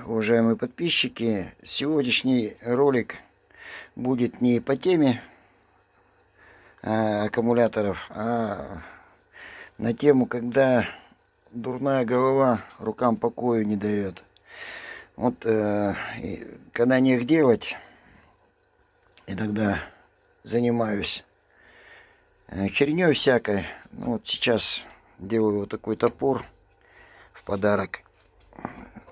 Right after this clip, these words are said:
Это, э, топор обрабатываю. А топор, если здесь видно, э, шестьдесят второго года, одиннадцатый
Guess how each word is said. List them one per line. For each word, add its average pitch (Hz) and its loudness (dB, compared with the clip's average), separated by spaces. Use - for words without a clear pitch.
Это, 98 -2
э, 95 -6
топор 117 2
обрабатываю. 101 -2
А 107 -2
топор, 120 2
если 120 2
здесь 113 0
видно, 120 -2
э, 110 2
шестьдесят 117 4
второго 123 2
года, 147 4
одиннадцатый 104 -8